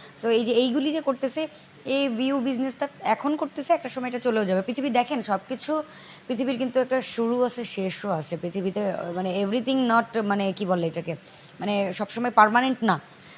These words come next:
তো এই যে ভিউয়ের যে বিজনেসগুলো হচ্ছে, আমাকে নিয়েও হয়েছে, শাকিব খানকে নিয়ে হচ্ছে, সবাই করতেছে। অনেক ভালো ভালো নিউজের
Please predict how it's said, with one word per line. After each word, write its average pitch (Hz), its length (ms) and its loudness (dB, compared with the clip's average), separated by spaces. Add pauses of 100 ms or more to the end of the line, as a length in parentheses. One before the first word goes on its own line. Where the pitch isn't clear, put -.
(180)
তো 208 60 0
এই 277 80 2
যে 294 80 2
ভিউয়ের 277 360 2
যে 262 80 0
বিজনেসগুলো 254 500 2
হচ্ছে, 220 460 0
আমাকে 214 260 2
নিয়েও 233 200 0
হয়েছে, 202 320 0
শাকিব 202 260 -2
খানকে 202 200 -2
নিয়ে 196 160 0
হচ্ছে, 190 420 -2
সবাই 208 300 2
করতেছে। 202 340 -4
অনেক 214 160 -2
ভালো 208 180 2
ভালো 226 200 2
নিউজের 214 380 0